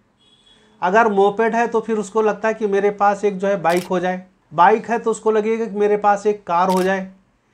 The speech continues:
जब कार हो जाएगी तो ये लगेगा कि मेरे पास एक अच्छी लग्जरियस कार हो जाए।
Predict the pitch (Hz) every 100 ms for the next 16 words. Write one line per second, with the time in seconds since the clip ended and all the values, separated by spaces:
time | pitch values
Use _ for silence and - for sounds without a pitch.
0 | _ _ 170 220 - 214 233 226 220 220
1 | 220 214 196 214 214 196 202 220 202 196
2 | 190 202 208 214 208 185 - 247 190 175
3 | 165 175 196 190 165 143 120 120 113 113